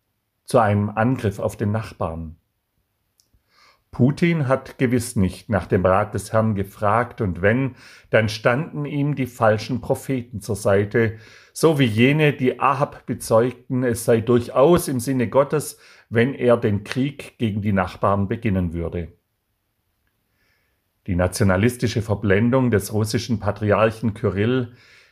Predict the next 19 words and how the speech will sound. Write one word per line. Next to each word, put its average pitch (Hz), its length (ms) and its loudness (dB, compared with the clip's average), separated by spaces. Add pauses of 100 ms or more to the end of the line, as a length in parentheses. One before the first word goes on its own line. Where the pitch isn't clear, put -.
(140)
der 92 100 2
den 92 160 2
Krieg 143 320 0
Putins 139 540 -2
rechtfertigte 117 1000 0 (140)
und 95 160 -4
sogar 92 380 -2
heiligte, 104 680 0 (440)
hat 110 180 -2
viele 101 320 2
von 104 160 0
uns 104 160 -2
sprachlos 87 640 -6
gemacht. - 560 -12 (1400)
Was 120 320 0
würde 156 220 -2
Gott 139 240 0
dazu 139 260 -2
sagen? 107 640 -6